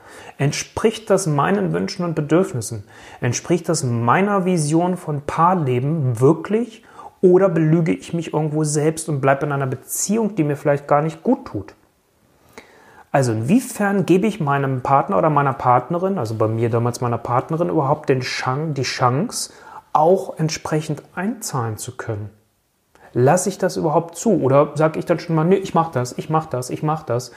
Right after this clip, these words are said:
und zahle immer ein, zahle immer ein, gib aber dem anderen gar keine Chance.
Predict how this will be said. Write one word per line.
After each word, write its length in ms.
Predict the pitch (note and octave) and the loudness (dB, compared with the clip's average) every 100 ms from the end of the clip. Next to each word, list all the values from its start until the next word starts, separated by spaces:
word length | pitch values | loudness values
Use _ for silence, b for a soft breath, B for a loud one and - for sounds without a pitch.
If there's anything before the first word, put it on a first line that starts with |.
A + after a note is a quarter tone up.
| B B B | B B B
und 100 | - | -8
zahle 300 | - F#3+ F#3+ | 0 4 4
immer 180 | F3 D3 | 4 0
ein, 200 | C3 F3+ | -2 -4
zahle 240 | - D3+ C#3 | -2 0 0
immer 220 | C3+ - | 0 0
ein, 280 | C3+ F#3+ A#3 B B B | 0 -2 -4 B B B
gib 140 | F#3 | 0
aber 160 | F#3 E3+ | 2 2
dem 120 | C#3+ | 2
anderen 280 | C3+ D#3 D3+ | 0 0 0
gar 140 | C#3 | 0
keine 200 | - D3+ | -2 -6
Chance. 500 | C#3+ - F#2+ - - | -6 -10 -12 -14 -20